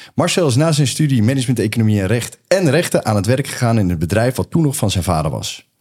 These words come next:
Onder zijn leiding is er veel veranderd in het bedrijf ten aanzien van het aantal medewerkers en locaties. Diverse overnames in de regio maakt Van Loon tot een grote speler in de markt.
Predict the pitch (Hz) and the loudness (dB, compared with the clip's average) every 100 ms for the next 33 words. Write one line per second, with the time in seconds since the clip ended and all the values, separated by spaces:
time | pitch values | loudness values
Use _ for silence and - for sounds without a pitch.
0 | - - - - - 165 180 117 185 220 | -20 -20 -20 -20 -4 0 2 4 4 4
1 | 202 190 180 139 101 92 190 185 131 131 | 4 4 2 2 0 0 0 2 2 2
2 | 123 117 117 101 113 117 - 101 101 101 | 2 2 0 2 0 0 0 0 0 0
3 | 101 95 87 110 117 87 82 92 165 175 | 0 0 0 -2 -2 -2 0 2 2 2
4 | 147 135 131 - 185 196 143 127 120 - | 2 0 -2 -2 0 2 0 0 -2 -6
5 | 110 - - _ _ - 101 131 180 190 | -8 -10 -12 _ _ -4 0 2 2 2
6 | 165 - 156 160 147 139 147 135 104 107 | -2 0 0 2 2 2 2 2 2 2
7 | 131 - 117 110 110 - 95 120 127 107 | 0 0 2 2 0 0 0 0 0 -2
8 | - - 135 151 - 123 107 101 82 85 | -2 0 0 0 -2 -2 0 0 0 2
9 | 80 - - | 0 -2 -8